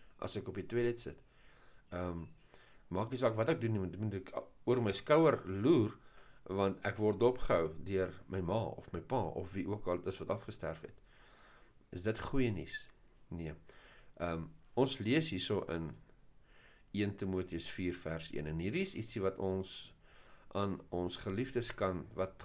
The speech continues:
glo, nog steeds glo aan hierdie, eh, s-, leerstelling dat mense direk hemel toe gaan nadat hulle gesterf het. Kan ons hierdie, hierdie vir die mense,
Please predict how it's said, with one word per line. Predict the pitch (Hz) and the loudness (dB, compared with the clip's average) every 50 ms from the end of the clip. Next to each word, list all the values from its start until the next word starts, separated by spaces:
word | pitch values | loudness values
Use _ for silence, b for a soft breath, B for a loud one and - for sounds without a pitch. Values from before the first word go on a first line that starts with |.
| - - | -8 -6
glo, | - 127 101 | -4 -2 -2
nog | 104 98 - | -2 -2 -4
steeds | - - 143 139 120 - | -4 -2 -2 -2 -2 -2
glo | - - - 151 139 110 92 | -6 -4 0 2 4 4 2
aan | - 87 92 95 95 | 2 0 0 0 0
hierdie, | 92 104 107 104 95 95 B B B B B B B B B B B B | 0 0 0 0 -2 -2 B B B B B B B B B B B B
eh, | - 95 95 87 | 0 0 0 0
s-, | - - - - - - - - | -2 -4 -6 -8 -12 -16 -8 -4
leerstelling | 87 90 90 98 104 107 - - - 104 104 101 95 | -2 0 2 2 2 2 0 0 0 0 0 0 -2
dat | 95 92 87 | -2 -4 -2
mense | 95 87 87 90 95 95 - - 95 85 87 80 78 | -2 0 0 0 0 0 0 0 0 0 0 0 -2
direk | 87 85 90 95 92 - - 80 | -2 0 0 0 -2 -2 -2 -2
hemel | 80 92 104 120 117 | -2 0 0 -2 -2
toe | 104 - | -4 -6
gaan | - - 80 78 78 - - B B B B B B B B B B - | -4 -4 -4 -4 -6 -10 -16 B B B B B B B B B B -4
nadat | - 90 90 92 87 - | -2 0 0 0 0 -2
hulle | 87 82 85 | -2 -2 -2
gesterf | - - - - - 101 104 101 - - 78 | -4 -6 -8 -2 0 2 2 0 -2 -6 -8
het. | 78 - - - - - - - - - - - - - - - - - - - - - - - B B B B B B B B | -8 -10 -14 -18 -20 -20 -20 -20 -20 -20 -20 -20 -20 -20 -20 -20 -20 -20 -20 -20 -20 -20 -20 -18 B B B B B B B B
Kan | - 113 139 | 4 6 6
ons | 147 143 - - | 6 6 4 2
hierdie, | 113 113 120 127 127 117 87 - - - | 2 2 4 4 4 2 2 -2 -4 -4
hierdie | 107 117 117 131 135 | -2 0 2 0 0
vir | 135 - - 120 101 101 | 0 0 -2 -2 -2 -2
die | 107 95 | -4 -4
mense, | 95 92 90 90 87 - - 101 | -2 -2 -2 -2 -2 -2 -2 -2